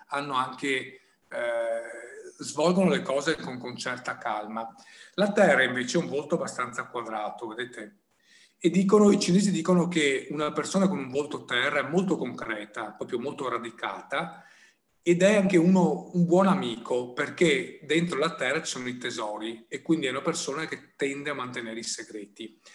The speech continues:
Il volto metallo invece è un ovale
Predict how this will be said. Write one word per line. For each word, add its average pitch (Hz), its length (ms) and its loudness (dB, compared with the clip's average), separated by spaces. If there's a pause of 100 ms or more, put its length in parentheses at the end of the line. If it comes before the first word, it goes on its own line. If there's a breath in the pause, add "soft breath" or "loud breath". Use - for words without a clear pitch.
(340 loud breath)
Il 170 140 0
volto 247 280 6
metallo 123 640 2
invece 120 580 -4
è - 160 -4
un 143 160 -6
ovale 107 720 -8